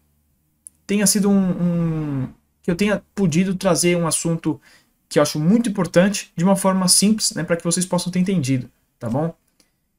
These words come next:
Então é isso, pessoal. Hoje não vou enrolar muito, né? É, agradeço mais uma vez a todo mundo e sal-, é, dou as boas-vindas pra quem tá chegando novo no canal, né?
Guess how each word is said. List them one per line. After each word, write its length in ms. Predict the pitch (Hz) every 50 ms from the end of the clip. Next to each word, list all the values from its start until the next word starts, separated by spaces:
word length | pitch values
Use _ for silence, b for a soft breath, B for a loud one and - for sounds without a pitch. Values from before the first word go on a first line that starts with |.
| _ _ _ _ _ _ _ _ _ _ _ -
Então 320 | 202 196 196 - 320 330
é 60 | 294
isso, 80 | 262 -
pessoal. 240 | - - 170 160 170
Hoje 140 | 190 196 214
não 100 | 208 190
vou 80 | 208
enrolar 280 | 208 185 190 185 180 165
muito, 460 | 151 156 180 208 208 - 208 220 - _ _ _ _ -
né? 380 | 127 135 151 170 175 175 180 _ _ _ _
É, 340 | - - 147 147 147 143 143
agradeço 540 | 139 147 160 165 156 151 165 170 170 - 160
mais 140 | 151 147
uma 120 | 156 143 135
vez 480 | 127 147 165 190 214 208 - - - - - _ _ _ _ _ _ - - - - -
a 60 | 135
todo 220 | 131 - 147 139 135
mundo 340 | 139 165 220 233 226 233 202
e 300 | 240 269 285 294 285 254
sal-, 420 | - - 262 247 247 185 180 - _ -
é, 380 | 180 170 160 156 147 135 131 - _ _ _ - -
dou 240 | 180 170 214 233 240
as 80 | 220
boas-vindas 640 | 190 220 240 247 220 170 175 220 240 247 247 - b b b b b b -
pra 160 | 240 247 240
quem 200 | - 240 247 254
tá 80 | 247
chegando 440 | 226 - 254 214 185 202 226 233 247
novo 260 | 226 196 214 214 208
no 80 | 220 220
canal, 300 | 226 240 208 190 190 175
né? 100 | 160